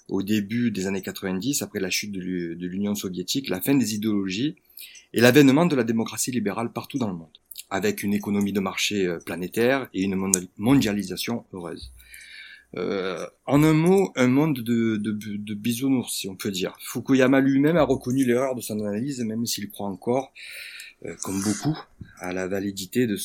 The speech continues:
à long terme de celle-ci. Euh, jusqu'en deux mille, jusqu'en deux mille un, euh, c'était exactement ce que voulaient, euh, croire les élites américaines, notamment,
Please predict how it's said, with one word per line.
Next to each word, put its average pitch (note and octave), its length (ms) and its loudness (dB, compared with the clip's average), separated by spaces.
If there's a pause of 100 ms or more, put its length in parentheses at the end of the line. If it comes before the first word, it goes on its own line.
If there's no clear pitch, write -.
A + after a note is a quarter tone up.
(140)
à F2 280 -10
long F#2 200 -4
terme A#2 420 -4
de F#2 120 -12
celle-ci. - 400 -6 (1080)
Euh, - 1080 0
jusqu'en E3 400 4
deux E3 120 4
mille, D#3 340 2 (160)
jusqu'en B2 360 0
deux D#3 80 2
mille D#3 260 0
un, F#3 240 0 (320)
euh, A2 240 -4
c'était A2+ 300 -2
exactement C3 440 4
ce D3 140 -4
que A#2+ 140 -8
voulaient, A#2+ 460 2
euh, G2 420 -4
croire C3+ 400 0
les G#2+ 180 -2
élites G#2+ 200 -4
américaines, G#2 580 -6
notamment, G#2 420 -6